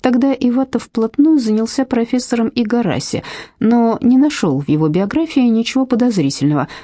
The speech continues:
в том числе и связи с жертвами. Сакай со своей стороны проштудировала все доступные архивы и другие источники информации, но её поиски не выявили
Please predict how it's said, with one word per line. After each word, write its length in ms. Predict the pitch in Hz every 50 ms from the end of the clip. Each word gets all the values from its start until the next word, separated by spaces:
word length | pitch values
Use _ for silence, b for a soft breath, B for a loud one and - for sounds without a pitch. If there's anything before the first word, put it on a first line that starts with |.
| B B
в 100 | - - -
том 100 | 349 294
числе 420 | - - 220 - - 233 226 214
и 420 | - - 196 202 196 185 180 170
связи 420 | 165 - - 214 220 196 175 175 175
с 20 |
жертвами. 560 | 175 - 220 196 - - - - - - - - _ _ _ _ _ _ _ _ -
Сакай 480 | - - 254 277 285 - 403 440 427
со 160 | - - 285
своей 300 | - - 233 233 247 247
стороны 500 | 233 - - 214 196 190 185 214 302 392
проштудировала 760 | - - 302 269 - - 262 247 254 349 349 339 311 302 277 262
все 360 | 262 - - - 254 302 349
доступные 560 | 302 285 269 - - - 254 262 - 247 247
архивы 440 | 233 220 - - 185 190 185 180 180 B B B B B B -
и 100 | 180 170
другие 340 | 175 165 165 175 226 277
источники 480 | 269 - - 202 208 - 214 190 - 190
информации, 760 | 160 156 - 165 151 139 139 139 143 - - - - 139 - - _ _ _ _
но 260 | - 165 170 170 165 156
её 180 | 156 170 208
поиски 500 | 254 - 320 320 311 285 - - - 302
не 200 | 302 269 262 269
выявили 540 | 226 170 151 143 143 143 147 143 147 143 139